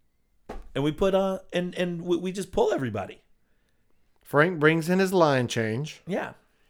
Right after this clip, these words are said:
Speaker 2: And then they go up eleven, twelve, fifteen, ball game.
Speaker 1: Yeah. They go on a little bit of a run. They go up and, and it just, and, and we couldn't get back in it. We just couldn't get back in it after that. Um,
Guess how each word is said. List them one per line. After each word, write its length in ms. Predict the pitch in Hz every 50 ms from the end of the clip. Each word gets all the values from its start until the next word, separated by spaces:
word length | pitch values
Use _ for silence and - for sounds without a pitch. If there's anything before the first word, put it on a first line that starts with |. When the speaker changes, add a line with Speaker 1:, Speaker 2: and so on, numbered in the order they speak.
| _ _ _ _ -
Speaker 2:
And 180 | 131 131 131 131
then 220 | 135 135 127 123
they 140 | 123 139 147
go 220 | 143 143 147 139 139
up 120 | 127 -
eleven, 440 | 123 120 123 127 127 127 123 127 120
twelve, 340 | - - 127 123 120 117 -
fifteen, 520 | - 127 117 - - 135 127 120 117 104
ball 200 | 101 117 110 101
game. 240 | 90 92 87 85 - - - - - -
Speaker 1:
Yeah. 200 | 302 392 330 113 - _ _ _ _ _ _ _ _ -
They 120 | 165 180 175
go 140 | 190 190 185
on 80 | 180
a 40 | 180
little 200 | 180 175 180 180
bit 120 | 170 190 180
of 100 | 175 165
a 40 | 175
run. 480 | 170 170 160 156 151 151 147 147 151 - - - _ _ -
They 120 | - 143 143
go 180 | 151 156 151
up 180 | 147 147 - - - - -
and, 400 | - 139 139 135 131 131 127 - - - _ _ _ _ _ _ _ _ _ _ _ _ _ _ _ -
and 160 | 151 151 151
it 100 | 156 147
just, 300 | - 180 160 - - - -
and, 260 | 165 156 147 151 151 -
and 140 | - 160 156
we 240 | 165 170 160 147 - _ _ _ _ _ -
couldn't 240 | - 202 185 190 185
get 120 | 185 185
back 180 | 185 170 160 156
in 100 | 160 120
it. 120 | 104 - - -
We 120 | 139 147 151
just 180 | 147 143 -
couldn't 160 | - 214 147 147
get 100 | 147 127
back 160 | 139 127 123
in 100 | 131 117
it 100 | 117 107
after 200 | 104 98 - 107
that. 240 | 98 92 - - _ - - - _ _ _ _ _ _ _ _ - - - - - -
Um, 440 | 131 131 123 117 113 107 110 110